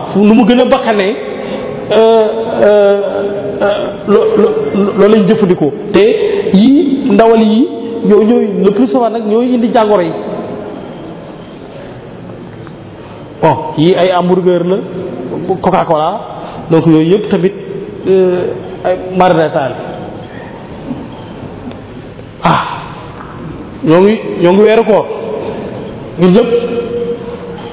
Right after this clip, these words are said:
dañuy bugg reer ceebu jën bii la ñu soxla. Mais ceebu jën, su ko xoolee, ñun góor ñi, ñun ñooy indi,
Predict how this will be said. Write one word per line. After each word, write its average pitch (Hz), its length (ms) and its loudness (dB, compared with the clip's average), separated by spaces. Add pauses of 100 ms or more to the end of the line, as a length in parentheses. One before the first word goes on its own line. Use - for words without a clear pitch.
dañuy 202 260 6
bugg 208 180 4 (560)
reer 196 280 6 (760)
ceebu 208 260 4
jën 196 180 6
bii 226 140 4
la 220 80 2
ñu 202 80 2
soxla. 160 300 -2 (1120)
Mais 208 200 6
ceebu 247 220 6
jën, 170 120 4 (1300)
su - 160 2
ko 269 80 6 (100)
xoolee, 170 200 4 (1300)
ñun 226 180 6
góor 247 200 6
ñi, 214 220 2 (440)
ñun 214 140 6
ñooy 247 360 4
indi, 226 260 4